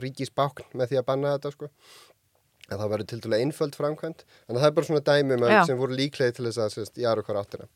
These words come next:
Speaker 2: Já.
Speaker 1: Og, og þá náttúrulega okkar spurning var, sko, ok, og síðan kemur þessi slembivaldi hópur saman, hann tekur saman einhverjar staðreyndir og kemur því út og við þá spurjum, voru þeir sem voru fyrirfram líklegir til þess að hafa rangt fyrir sér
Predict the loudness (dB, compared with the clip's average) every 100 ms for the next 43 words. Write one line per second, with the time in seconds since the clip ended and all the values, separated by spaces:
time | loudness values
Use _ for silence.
0 | -2 4 4 2 -8 _ -4 0 4 4
1 | 2 0 -2 -2 2 6 6 6 4 2
2 | 0 -4 -2 -2 -2 -2 -4 -4 -4 -2
3 | -4 -6 -6 -10 -12 -8 -4 -4 -4 -8
4 | -2 0 2 2 0 0 -4 -4 -4 -2
5 | -2 -4 -8 -6 -4 -4 -4 -6 -4 -4
6 | -2 -2 -2 -4 -8 -8 -2 0 -2 -6
7 | -10 -12 _ -16 -6 -4 -4 -8 -10 -10
8 | -12 -16 -10 -6 -2 -2 -2 -4 -6 -6
9 | -6 -4 -6 -8 -12 _ _ _ _ -8
10 | 0 2 2 4 2 0 0 0 2 0
11 | 4 6 8 6 2 0 0 -2 -2 0
12 | -4 -6 -4 -2 0 0 -2 -4 -2 -2
13 | -6 -8 -10